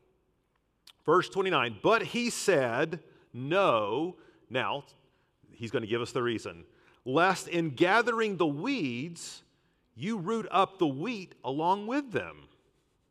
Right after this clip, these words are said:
Let both grow together until the harvest. And at harvest time, I will tell the reapers,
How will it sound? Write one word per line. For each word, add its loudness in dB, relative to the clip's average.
Let 4
both 6
grow 6
together 4
until -2
the -2
harvest. -6
And 2
at 4
harvest 4
time, 0
I 8
will 2
tell 0
the 2
reapers, -2